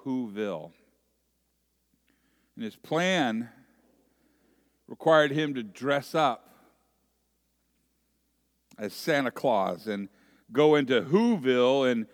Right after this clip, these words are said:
steal all of their Christmas presents, all of their Christmas trees, and even the food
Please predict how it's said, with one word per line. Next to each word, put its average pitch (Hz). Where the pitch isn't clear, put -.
steal -
all 156
of 135
their 135
Christmas 143
presents, 131
all 156
of 127
their 123
Christmas -
trees, 123
and 120
even 127
the 110
food 185